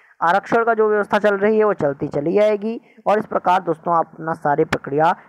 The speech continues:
पूरी कर पाएंगे। आपको बता दें अनंतिम आवंटित सहपुत्री, अ, पुष्टि दोस्तों जो पत्र है यहाँ पर उसे भी आपको डाउनलोड करना पड़ेगा, जो कि आपको फिलहाल आपने स्टेप सारे वो करने के बाद में आप जब आगे की तरफ बढ़ेंगे तो आपको इस तरह से चीज़ें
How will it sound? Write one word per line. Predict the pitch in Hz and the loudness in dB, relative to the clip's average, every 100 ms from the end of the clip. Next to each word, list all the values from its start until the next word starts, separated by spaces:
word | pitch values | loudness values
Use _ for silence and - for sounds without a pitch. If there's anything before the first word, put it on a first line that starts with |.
| _ | _
पूरी | 220 208 190 | -2 0 2
कर | 160 | 0
पाएंगे। | - 143 143 143 | 0 -4 -4 -2
आपको | 151 160 175 | -2 0 0
बता | 165 175 | 2 2
दें | 196 | 2
अनंतिम | 214 190 185 220 220 | 2 2 0 -2 0
आवंटित | 202 196 190 208 | 0 0 -2 -2
सहपुत्री, | - 196 190 196 - 196 196 | 0 0 0 -4 -2 0 0
अ, | 185 185 170 156 - | 2 2 2 0 -2
पुष्टि | 208 214 214 202 | -4 -2 -6 -4
दोस्तों | 180 185 196 | -4 -2 -2
जो | 185 | -2
पत्र | 180 202 - 160 | 0 -2 0 0
है | 156 | 0
यहाँ | 151 151 | 0 -2
पर | 196 233 - - _ | -2 -2 -6 -20 _
उसे | 175 214 | -4 0
भी | 214 | 2
आपको | 220 214 220 | 2 2 0
डाउनलोड | 196 190 190 190 | 2 2 0 0
करना | 185 180 | 0 0
पड़ेगा, | 180 175 175 175 220 - - - | 0 0 2 2 0 -2 -12 -12
जो | 160 180 | -4 -4
कि | 208 214 220 - | -4 -6 -6 -2
आपको | 165 165 _ 170 180 190 - | -2 -2 _ 0 0 0 -2
फिलहाल | 190 185 185 | 0 2 2
आपने | 180 180 180 | 0 -2 -6
स्टेप | 170 185 | -6 -6
सारे | - 175 170 | -2 0 0
वो | 170 | -2
करने | - 160 165 | -2 -4 -4
के | 160 160 | -8 -4
बाद | 151 151 | 0 0
में | 175 220 - _ _ _ - | -2 -6 -8 _ _ _ -4
आप | 180 202 190 | -2 0 -2
जब | 190 | 0
आगे | 175 175 | 0 -2
की | 180 | -6
तरफ | 170 165 | -6 -4
बढ़ेंगे | 160 185 208 | -4 -4 -4
तो | 214 | -2
आपको | 180 165 - 170 | -2 -2 -6 -8
इस | 160 | -6
तरह | 160 151 | -4 -4
से | 147 208 | -6 -10
चीज़ें | 214 165 175 | -10 -10 -8